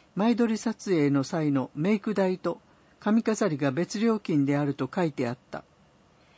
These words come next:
解約する場合は、契約料金の三割の額のキャンセル料がかかるとのことだっ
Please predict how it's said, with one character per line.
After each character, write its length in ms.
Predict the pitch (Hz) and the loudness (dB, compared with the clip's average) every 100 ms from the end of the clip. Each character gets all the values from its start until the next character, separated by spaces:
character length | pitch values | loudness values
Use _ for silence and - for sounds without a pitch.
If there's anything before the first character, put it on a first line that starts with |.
| _ _ _ | _ _ _
解 220 | - 233 | -2 2
約 200 | 226 202 | 2 0
す 140 | - 202 | -4 0
る 120 | 185 | 2
場 200 | 160 180 | 2 0
合 200 | 175 165 | 0 -2
は、 140 | 160 - _ _ - | -4 -8 _ _ -4
契 180 | 233 240 | 2 4
約 280 | 233 - | 4 0
料 180 | 214 226 | 0 0
金 260 | - 165 143 | 0 0 2
の 160 | 135 | 2
三 340 | 135 - 247 226 | 0 2 2 4
割 240 | 185 143 | 2 2
の 160 | 143 139 | 2 2
額 260 | 160 - | -2 0
の 140 | 147 131 | 0 0
キ 140 | - | 0
ャ 60 | 214 | -2
ン 60 | |
セ 140 | 214 208 | 2 0
ル 140 | 208 | 2
料 240 | 156 147 127 | 2 2 2
が 180 | 135 | -2
か 180 | 147 180 | -2 -6
か 140 | 165 196 | -2 -2
る 120 | 156 | -2
と 120 | 143 | -2
の 120 | 131 | -2
こ 140 | 127 143 | -2 -4
と 140 | 143 | -2
だ 100 | |
っ 60 | 127 | -4